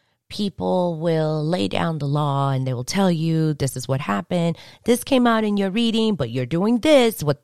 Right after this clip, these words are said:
what's going on?" And it's not done with malice.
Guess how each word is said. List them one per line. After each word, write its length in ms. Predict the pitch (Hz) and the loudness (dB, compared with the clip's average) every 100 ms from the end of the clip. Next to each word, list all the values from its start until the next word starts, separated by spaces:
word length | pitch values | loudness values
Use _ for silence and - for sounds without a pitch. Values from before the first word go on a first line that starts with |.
| _ | _
what's 220 | 139 - | -6 -4
going 300 | - 214 240 | 2 2 4
on?" 420 | 277 254 214 202 - - - - - | 4 4 2 2 -2 -12 -20 -18 -2
And 160 | 196 196 | 2 2
it's 200 | 190 202 | 0 -2
not 260 | 185 - | -2 -2
done 240 | 170 156 147 | -2 -2 -2
with 200 | 147 196 | -4 -4
malice. 640 | 202 247 208 - - - | -2 0 0 -4 -8 -16